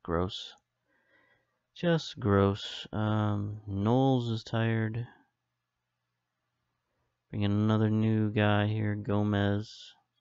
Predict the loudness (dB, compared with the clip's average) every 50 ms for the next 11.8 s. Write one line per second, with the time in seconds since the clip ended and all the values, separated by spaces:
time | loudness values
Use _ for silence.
0 | -12 -8 -8 -8 -8 -8 -8 -8 -6 -6 -6 -8 -10 -10 -10 -10 -12 -12 -10 -8
1 | -6 -4 -4 -4 -4 -4 -6 -8 -12 _ _ _ _ _ _ _ _ _ _ _
2 | _ _ _ _ _ _ _ _ _ _ _ _ _ _ _ _ _ _ _ _
3 | _ _ _ _ _ _ _ _ _ _ _ _ _ _ _ _ _ _ _ _
4 | _ _ _ _ _ _ _ _ _ _ _ _ _ _ _ _ _ -20 _ _
5 | _ -10 -4 -2 0 2 2 0 0 -2 -6 -14 -14 -16 -16 -18 -20 -20 -20 -20
6 | -12 -2 2 4 4 4 4 2 0 -2 -2 -2 -2 -6 -8 -8 -8 -8 -10 -14
7 | -10 -4 0 0 0 0 0 -4 -4 -4 -2 -4 -4 -6 -6 -4 -2 0 0 -2
8 | -2 -4 -8 _ _ _ _ _ _ _ _ _ _ _ _ _ _ -20 _ _
9 | _ _ -20 -20 _ _ _ _ _ _ _ _ -4 0 2 2 4 2 2 2
10 | 0 -2 -2 -4 -6 -6 -8 -10 -10 -10 -10 -12 -12 -14 -18 -20 -14 -14 -12 -10
11 | -10 -10 -8 -8 -8 -8 -6 -4 -2 0 0 2 2 2 0 0